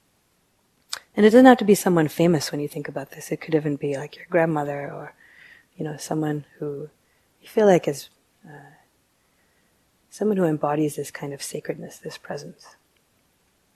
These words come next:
So that's actually what we're cultivating here. So all of us have this, uh, capability to develop that. All of us already have that too.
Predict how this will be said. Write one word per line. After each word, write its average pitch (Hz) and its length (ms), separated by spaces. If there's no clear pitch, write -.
So - 160
that's 208 280
actually 226 280
what 156 160
we're 160 80
cultivating 151 480
here. 165 300
So - 220
all 170 180
of 196 120
us 190 160
have 151 200
this, 151 400
uh, 156 60
capability 165 640
to - 140
develop 180 380
that. 180 260
All 170 120
of 202 120
us 196 160
already 160 380
have 165 260
that 147 240
too. 165 220